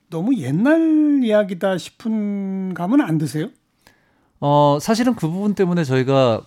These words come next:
Speaker 2: 어, 고민을 많이 했었죠.
Speaker 1: 음흠.
Speaker 2: 어, 왜냐하면 이게 그 구십 년대의 지하철의 풍경이기 때문에 주된 그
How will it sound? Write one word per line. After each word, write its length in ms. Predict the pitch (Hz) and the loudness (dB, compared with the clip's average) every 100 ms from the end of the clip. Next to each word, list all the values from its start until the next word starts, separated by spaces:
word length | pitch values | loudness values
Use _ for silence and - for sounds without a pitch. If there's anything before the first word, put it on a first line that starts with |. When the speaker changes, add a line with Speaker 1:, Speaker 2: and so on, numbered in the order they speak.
| _ _ | _ _
Speaker 2:
어, 60 | 117 | -14
고민을 340 | - 147 160 160 | -4 -2 0 0
많이 220 | 107 123 | 0 0
했었죠. 760 | 190 - 151 - 98 98 90 113 | -2 -2 -6 -6 -6 -4 -8 -12
Speaker 1:
음흠. 300 | 104 107 95 _ | -16 -16 -18 _
Speaker 2:
어, 220 | 117 110 110 | -8 -6 -2
왜냐하면 340 | 131 139 139 | 0 0 0
이게 380 | 110 117 120 104 _ _ _ _ _ _ _ _ _ | 0 0 0 -2 _ _ _ _ _ _ _ _ _
그 680 | - 110 104 101 98 95 - _ _ - | -8 -6 -4 -6 -8 -10 -14 _ _ -10
구십 300 | 131 240 277 | -4 0 2
년대의 680 | 285 190 123 107 101 90 - _ 127 117 | 2 2 2 0 0 -4 -10 _ -6 -4
지하철의 500 | - 131 - 120 113 | -2 -2 -2 -4 -4
풍경이기 460 | 185 170 135 101 | -4 -2 -4 -6
때문에 560 | - 110 92 101 131 110 | -10 -10 -6 -4 -2 -2
주된 600 | - 120 113 123 107 98 - | -6 -6 -2 0 0 -2 -6
그 480 | - 95 92 90 | -6 -4 -4 -6